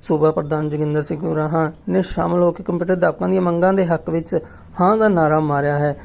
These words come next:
ਸੰਘਰਸ਼ ਕਮੇਟੀ ਦੇ ਸੂਬਾ ਆਗੂ ਪਰਮੇਸ਼ ਸਿੰਘ ਅਤੇ ਜ਼ਿਲ੍ਹਾ ਪ੍ਰਧਾਨ ਨਵਦੀਪ ਸ਼ਰਮਾ ਨੇ ਕਿਹਾ ਹੈ ਕਿ ਆਪ ਨੇ ਚੋਣਾਂ ਤੋਂ ਪਹਿਲਾਂ ਸਰਕਾਰ ਬਣਨ ਤੇ ਤੁਰੰਤ ਮੰਗਾਂ ਦਾ ਹੱਲ ਕਰਨ ਦਾ ਭਰੋਸਾ ਦਿੱਤਾ ਸੀ, ਪਰ ਢਾਈ ਸਾਲ ਬੀਤਣ ਦੇ ਬਾਅਦ ਵੀ ਵਾਅਦਾ ਪੂਰਾ ਨਹੀਂ ਕੀਤਾ ਗਿਆ,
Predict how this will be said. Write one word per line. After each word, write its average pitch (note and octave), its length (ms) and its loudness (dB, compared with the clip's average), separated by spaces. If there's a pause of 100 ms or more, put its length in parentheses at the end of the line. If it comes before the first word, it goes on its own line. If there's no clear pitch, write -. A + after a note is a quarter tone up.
(180)
ਸੰਘਰਸ਼ D3+ 380 0
ਕਮੇਟੀ D#3 300 -2
ਦੇ D#3 80 -4
ਸੂਬਾ D3+ 340 0
ਆਗੂ D3+ 260 -2 (280)
ਪਰਮੇਸ਼ F#3 300 2
ਸਿੰਘ G3 260 2
ਅਤੇ F#3+ 140 0
ਜ਼ਿਲ੍ਹਾ G3 220 2
ਪ੍ਰਧਾਨ E3 440 0 (400)
ਨਵਦੀਪ F#3+ 380 2
ਸ਼ਰਮਾ F#3 300 0
ਨੇ G3 120 2
ਕਿਹਾ F3+ 280 0
ਹੈ E3 160 2
ਕਿ E3 220 -6 (280)
ਆਪ D#3+ 200 2
ਨੇ E3 180 0
ਚੋਣਾਂ E3+ 340 -2
ਤੋਂ E3 140 0
ਪਹਿਲਾਂ E3 380 0
ਸਰਕਾਰ G3 520 0
ਬਣਨ G3+ 240 2
ਤੇ G#3 220 2 (320)
ਤੁਰੰਤ G#3+ 340 2
ਮੰਗਾਂ F3+ 360 2
ਦਾ F#3 100 2
ਹੱਲ E3 240 4
ਕਰਨ E3 240 -2
ਦਾ E3+ 80 4
ਭਰੋਸਾ D#3 400 -2
ਦਿੱਤਾ D3+ 260 -10
ਸੀ, D#3+ 120 -10
ਪਰ D#3+ 200 -6
ਢਾਈ D3+ 260 -4
ਸਾਲ D3+ 180 -4
ਬੀਤਣ D#3 380 -6
ਦੇ D#3 140 2
ਬਾਅਦ D3 300 -2
ਵੀ D#3+ 180 -4 (300)
ਵਾਅਦਾ E3+ 240 2
ਪੂਰਾ E3+ 340 0
ਨਹੀਂ D3+ 280 -4
ਕੀਤਾ D#3 280 -4
ਗਿਆ, D3+ 180 -2